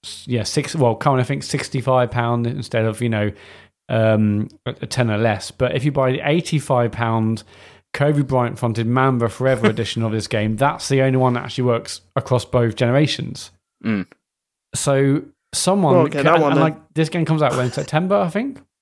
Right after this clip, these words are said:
Speaker 2: Yeah.
Speaker 1: Twenty-first September. So, so someone could buy this day one, twenty-first September, and think,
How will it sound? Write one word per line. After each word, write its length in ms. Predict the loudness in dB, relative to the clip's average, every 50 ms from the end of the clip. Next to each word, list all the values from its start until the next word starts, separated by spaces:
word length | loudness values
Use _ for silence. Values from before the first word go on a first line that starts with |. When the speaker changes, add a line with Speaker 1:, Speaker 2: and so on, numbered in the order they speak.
| _ _ _ _ _ _ _ _ _
Speaker 2:
Yeah. 200 | 0 2 2 2 0 -2
Speaker 1:
Twenty-first 400 | -2 0 0 2 2 0 0 0
September. 380 | 0 0 0 2 2 2 0 -2
So, 240 | -2 -4 -6 -6 -4
so 140 | -2 -2 0
someone 240 | 0 0 0 0
could 100 | -2 -2 0
buy 180 | 0 0 2 0
this 140 | 0 -2 -4
day 200 | -4 -2 0 0
one, 260 | 2 2 0 0 0
twenty-first 380 | -2 0 0 0 0 0 -2 -2
September, 500 | -2 -2 -2 -2 0 0 0 0 -2 -2 -6 -16 -20 -20 -20 -20 -20 -16 _ -6
and 100 | -2 0
think, 220 | 0 0 0 -2